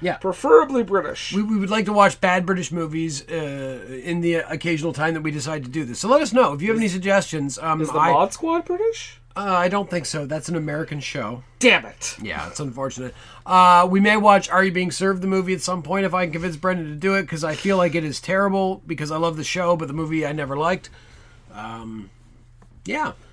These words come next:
Speaker 1: So
Speaker 2: The other Carry On movies?
Speaker 1: The other Carry On movies. Um, but for fun,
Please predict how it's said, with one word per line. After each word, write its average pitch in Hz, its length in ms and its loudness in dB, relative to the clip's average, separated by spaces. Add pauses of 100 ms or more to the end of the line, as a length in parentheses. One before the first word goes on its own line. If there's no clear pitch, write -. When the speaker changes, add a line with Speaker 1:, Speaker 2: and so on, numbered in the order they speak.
(340)
Speaker 1:
So 170 380 2
Speaker 2:
The 190 180 0
other 185 260 6
Carry 190 340 4
On 196 220 6
movies? 214 640 0
Speaker 1:
The 196 80 0
other 208 160 2
Carry 196 240 2
On 175 160 4
movies. 165 400 -4
Um, 185 380 0 (440)
but 254 200 4
for 262 100 4
fun, 196 640 2